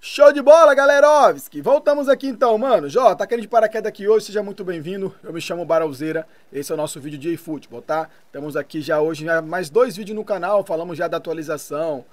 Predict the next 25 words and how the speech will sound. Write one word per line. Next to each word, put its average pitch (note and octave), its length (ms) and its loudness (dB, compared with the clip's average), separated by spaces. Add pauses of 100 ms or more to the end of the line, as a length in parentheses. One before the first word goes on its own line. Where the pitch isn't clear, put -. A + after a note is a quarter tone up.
(300)
falamos D3 340 -6
já D3 200 -2
da C#3+ 120 -6
lojinha, D3+ 520 -6
tá? D#3 140 -6
Chegou D3 220 -10
uma C#3 60 -8
lojinha C3+ 320 -10
nova, C#3 240 -8
se - 120 -18
vale C#3 200 -8
a C3 60 -8
pena C#3+ 280 -12
ou A2 140 -12
não. D3 260 -10 (260)
Vou B2+ 100 -16
tá C#3 100 -6
deixando C#3+ 240 -12
aqui C#3+ 140 -14
na C#3+ 80 -10
descrição C#3 420 -14
pra C3+ 100 -12
vocês C3 300 -14
passarem C#3 480 -8
lá C3+ 200 -10